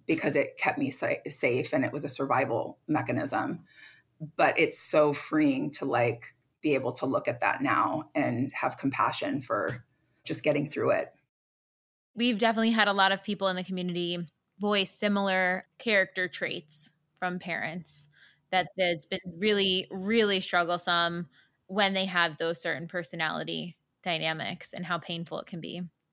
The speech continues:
Speaker 1: Well, and I think what's hard is that, um, a lot of times when a parent exhibits that kind of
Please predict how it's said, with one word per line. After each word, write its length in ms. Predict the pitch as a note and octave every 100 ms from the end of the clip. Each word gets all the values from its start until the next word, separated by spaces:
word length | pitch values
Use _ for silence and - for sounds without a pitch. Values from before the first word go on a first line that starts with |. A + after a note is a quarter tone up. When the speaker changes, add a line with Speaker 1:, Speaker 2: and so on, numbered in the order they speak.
| _
Speaker 1:
Well, 180 | - F#3
and 100 | G3+
I 80 | G3
think 320 | G3 G#3 G#3
what's 180 | F3+ -
hard 560 | - D#3 D3+ F#3 F#3 -
is 260 | E3 D#3+
that, 340 | D#3+ D3+ D3 D3
um, 220 | D3+ C#3
a 60 | D#3
lot 280 | D#3 D3+ E3
of 120 | D#3+
times 320 | - D#3 C#3+
when 120 | D3
a 60 | C#3+
parent 460 | C#3+ D3 D3+ D#3
exhibits 600 | D3+ D3+ D3 D3 D3 -
that 200 | - C#3+
kind 260 | - D3+ C#3+
of 300 | C#3 C3+ -